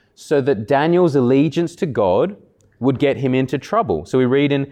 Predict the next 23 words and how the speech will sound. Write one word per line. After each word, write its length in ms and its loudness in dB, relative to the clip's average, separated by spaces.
verse 300 2
five, 340 -2
this 80 -6
is 100 -8
what 100 0
they 80 0
say, 240 0
"We're 120 -2
not 240 -2
gonna 140 -4
find 260 -2
any 140 -4
ground 320 -2
for 100 -6
complaint 360 -4
against 320 -8
Daniel 500 -6
unless 480 -2
we 100 2
find 480 0
it 140 0
in 160 -2
connection 960 -4